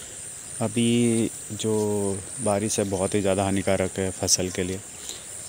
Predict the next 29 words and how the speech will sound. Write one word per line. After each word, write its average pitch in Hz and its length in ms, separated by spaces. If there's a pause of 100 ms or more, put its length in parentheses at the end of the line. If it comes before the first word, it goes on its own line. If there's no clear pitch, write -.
(340)
अभी 98 160
आप 95 120
देख 92 320
रहे 95 100
होंगे 95 140
सारी 98 360
की 101 100
सारी 98 320
फसल 98 340
पकने 95 380
को 98 100
तैयार 92 320
थी 98 120
और 98 80
सारी 98 320
फसल 95 320
नीचे 95 340
गिर 87 160
गई 85 100
है। 85 120 (140)
पूरा 104 180
धान 92 560
के 95 160
खेत - 280
का 101 140
खेत 95 280
बर्बाद 92 360
हो 90 80
गया। 90 180